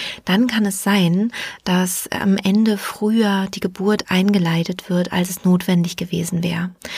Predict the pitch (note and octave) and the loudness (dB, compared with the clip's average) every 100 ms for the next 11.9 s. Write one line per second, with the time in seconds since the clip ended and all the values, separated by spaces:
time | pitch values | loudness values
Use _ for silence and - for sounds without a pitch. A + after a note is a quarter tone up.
0 | - - F#3 F#3 F#3+ F#3+ F#3 G3+ G#3 G3+ | -10 -4 0 2 2 2 2 2 0 2
1 | G3+ G#3 G#3+ - F#3 - F#3 - F3 F#3 | 2 2 0 -2 -4 -4 -6 -2 2 2
2 | G3 G3 - - - F3+ F3 - F#3+ F#3 | 0 -2 -10 -12 -2 0 0 -2 -4 -2
3 | F3+ F3+ F#3 F#3 F3+ - - F3+ F3+ F#3+ | 2 2 2 2 2 -4 -2 2 2 2
4 | F#3 F#3+ - F3+ F3 - - - F#3 F3 | 0 -2 -2 0 0 -2 -8 -2 0 2
5 | F3 F3+ - - - - - - - - | 2 0 -6 -14 -14 -16 -20 -18 -16 -4
6 | G3 F#3 F#3 F3+ F#3 - G#3 E3+ F3 - | -2 -2 2 2 2 0 0 0 0 0
7 | E3+ E3+ - - F3+ F3 E3+ - F#3 F#3 | 2 2 0 -2 -2 -2 -4 -4 -4 -2
8 | F3 G3+ G3 F3+ E3+ E3+ E3+ F3 F3 F3+ | 0 0 2 2 2 0 0 0 -2 -6
9 | - F3+ F3 - F#3 F3+ F3 - F#3 - | -4 -2 -2 -2 -4 -2 -4 -2 -4 0
10 | F#3+ F3+ F3+ - F3+ F3+ F3 E3+ E3 F3 | 2 2 2 0 2 2 2 0 0 0
11 | E3+ F3+ F3+ F#3 F3 E3+ - F#3 | 2 0 0 0 0 0 0 0